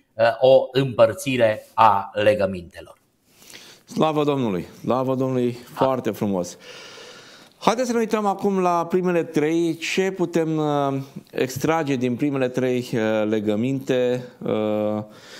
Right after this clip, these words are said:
Speaker 2: și care sunt învățăturile pe care noi le putem aplica astăzi în viețile noastre?
Speaker 1: Pe scurt, pentru că, uh,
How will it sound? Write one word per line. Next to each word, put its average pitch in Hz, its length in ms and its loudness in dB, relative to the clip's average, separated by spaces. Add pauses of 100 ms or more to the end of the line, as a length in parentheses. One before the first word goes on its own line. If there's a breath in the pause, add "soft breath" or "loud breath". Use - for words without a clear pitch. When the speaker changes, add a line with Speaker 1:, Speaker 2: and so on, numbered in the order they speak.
(160 loud breath)
Speaker 2:
și 120 520 -2
care 165 200 0
sunt 151 320 -6
învățăturile 131 840 -2
pe 117 120 -4
care 110 180 -2
noi 110 220 0
le 107 100 0
putem 104 640 -4
aplica 123 480 -2
astăzi 98 360 -6
în 95 100 -2
viețile 92 360 -4
noastre? 82 500 -8 (2000 soft breath)
Speaker 1:
Pe 262 100 8
scurt, 143 460 4 (220)
pentru 175 320 6
că, 165 300 8 (220)
uh, 156 560 6